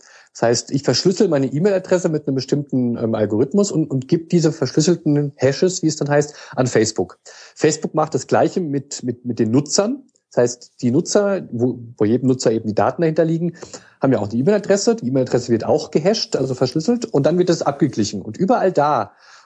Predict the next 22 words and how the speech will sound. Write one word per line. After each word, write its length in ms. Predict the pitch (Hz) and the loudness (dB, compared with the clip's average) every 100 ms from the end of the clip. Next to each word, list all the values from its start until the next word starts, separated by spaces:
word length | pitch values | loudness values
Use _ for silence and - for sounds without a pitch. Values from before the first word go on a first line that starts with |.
| _ | _
wo, 340 | 120 123 123 | 0 2 2
ähm, 560 | 127 123 117 117 113 110 | 2 0 0 -4 -8 -4
wo, 160 | 131 120 107 | -2 -2 -4
wo 120 | 113 | -4
ein 120 | 113 98 | -4 0
Treffer 360 | 190 - 190 | 0 2 0
ist, 360 | 156 220 - - | 0 -2 -6 -6
das 120 | 110 | 0
heißt, 420 | 120 120 - - _ _ _ | 0 0 -6 -14 _ _ _
j-, 160 | 123 123 131 | -8 -6 0
jeder, 240 | 143 185 | 2 2
der 100 | 156 | 2
bei 120 | 127 | 2
Facebook 360 | - 170 185 170 | 2 0 0 -2
ist, 160 | 170 | 0
der 80 | 151 | -2
aber 200 | - 127 | 0 -2
auch 100 | 113 | 0
mein 180 | 123 110 | -2 0
Kunde 300 | - 269 220 | 0 2 0
schon 180 | - 120 | -2 -2
ist, 300 | 220 - | -4 -4